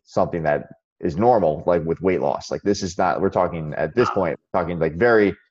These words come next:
Speaker 1: extreme weight loss. Like, th-, this is not
Speaker 2: Essential body fat levels.
Speaker 1: Yeah, if you're feeling this way during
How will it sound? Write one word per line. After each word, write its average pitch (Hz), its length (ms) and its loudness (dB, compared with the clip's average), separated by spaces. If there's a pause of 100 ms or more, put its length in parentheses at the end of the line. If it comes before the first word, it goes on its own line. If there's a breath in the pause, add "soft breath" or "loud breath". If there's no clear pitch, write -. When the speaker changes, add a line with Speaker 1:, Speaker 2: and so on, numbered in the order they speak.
(100)
Speaker 1:
extreme 117 400 0
weight 104 160 4
loss. 95 320 2
Like, 87 180 2
th-, 110 160 0
this 139 220 2
is 107 120 2
not 104 360 2
Speaker 2:
Essential 190 480 0
body 143 320 -2
fat 127 320 -4
levels. 113 360 -8 (240)
Speaker 1:
Yeah, 110 300 2
if 117 160 0
you're 175 160 6
feeling 147 460 0
this 113 240 -2
way 107 320 4
during 95 560 -2